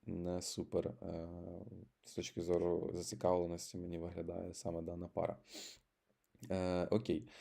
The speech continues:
тепер давайте глянемо ще у нас Джер. Джер, Джер, Джер, що там у нас цікавого? Так, ось, ну, наприклад, бачите, Джер, от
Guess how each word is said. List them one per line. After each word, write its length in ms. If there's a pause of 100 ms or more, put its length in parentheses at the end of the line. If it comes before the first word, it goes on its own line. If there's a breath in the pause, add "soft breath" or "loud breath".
(360 loud breath)
тепер 340
давайте 480
глянемо 640
ще 460
у 140
нас 320
Джер. 340 (920)
Джер, 320
Джер, 280 (120)
Джер, 240
що 200
там 220
у 100
нас 180
цікавого? 600 (2250 loud breath)
Так, 300
ось, 280
ну, 120
наприклад, 440
бачите, 360
Джер, 340 (140)
от 140